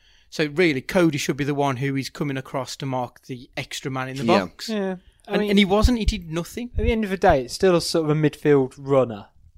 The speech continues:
Speaker 3: and it's probably a slight fault in our system that actually you're relying on Neves and Moutinho as well to get back and defend the, the, the man coming in. And they do look, a, they are a bit all at seas.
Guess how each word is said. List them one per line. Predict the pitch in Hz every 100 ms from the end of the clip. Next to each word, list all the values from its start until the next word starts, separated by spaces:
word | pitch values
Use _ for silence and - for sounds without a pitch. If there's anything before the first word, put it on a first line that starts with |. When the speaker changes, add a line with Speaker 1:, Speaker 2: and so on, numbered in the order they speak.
| _
Speaker 3:
and | 139 127 127 123 - _ _ _ _ _ 165
it's | 160
probably | - 156 147
a | 139
slight | - - - 139 139 143 -
fault | - - 147 143 - -
in | 147
our | 135 131
system | - 151 131 - 131 123 117
that | 127 120 - _
actually | 147 131 131
you're | 123
relying | 135 143 131
on | 123
Neves | 127 123 127 120
and | 117 117 113 - - - - - - - - _
Moutinho | 143 - 135 127 117
as | 113
well | 131 117
to | -
get | 131 -
back | - - -
and | 120 - _
defend | 135 - 131 120 117
the, | 113 120 107 -
the, | 135 - - - 139
the |
man | 127 120 113
coming | - 120 113 117
in. | 98 104 - _ -
And | 147
they | 170
do | 170 247
look, | 208 185
a, | -
they | 208 214
are | 208 165
a |
bit | 156 139
all | 143 123
at | -
seas. | - 120 - 127 - -